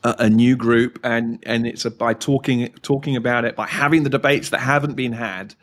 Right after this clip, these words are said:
and getting things out into the open that have been sort of swept into the dark corners,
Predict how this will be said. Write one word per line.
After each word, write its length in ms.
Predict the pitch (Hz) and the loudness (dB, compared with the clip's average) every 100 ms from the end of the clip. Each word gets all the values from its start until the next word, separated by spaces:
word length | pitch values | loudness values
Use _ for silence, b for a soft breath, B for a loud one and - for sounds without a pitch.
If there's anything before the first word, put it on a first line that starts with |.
| B B B _ | B B B _
and 360 | 117 117 113 110 | 2 4 2 0
getting 280 | 135 151 131 | 0 2 2
things 280 | 131 113 | 2 2
out 200 | 120 110 | 2 0
into 140 | 110 104 | -2 0
the 140 | 113 | 2
open 340 | 113 113 104 107 | 4 2 -2 -4
that 160 | - | -6
have 140 | 110 104 | -6 -2
been 200 | 107 101 | -2 0
sort 160 | 110 | -2
of 40 | - | -2
swept 420 | - 131 - - | 0 0 0 -4
into 180 | 113 107 | -4 -4
the 140 | 104 | -2
dark 320 | 113 113 - | 2 0 0
corners, 480 | - 120 101 90 | 0 2 0 -4